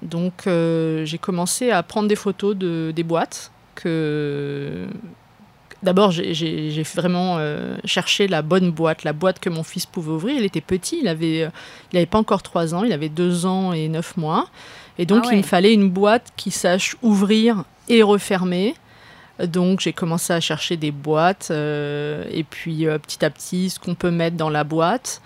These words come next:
Speaker 1: Et, euh, et j'ai cherché beaucoup sur les sites américains.
Speaker 2: Ok.
Speaker 1: Puisque, euh,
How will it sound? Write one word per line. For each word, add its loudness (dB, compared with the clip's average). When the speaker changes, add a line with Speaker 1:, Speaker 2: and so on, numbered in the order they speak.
Speaker 1:
Et, 4
euh, 0
et -4
j'ai -8
cherché -4
beaucoup -6
sur -4
les 0
sites -6
américains. -4
Speaker 2:
Ok. -10
Speaker 1:
Puisque, -6
euh, 0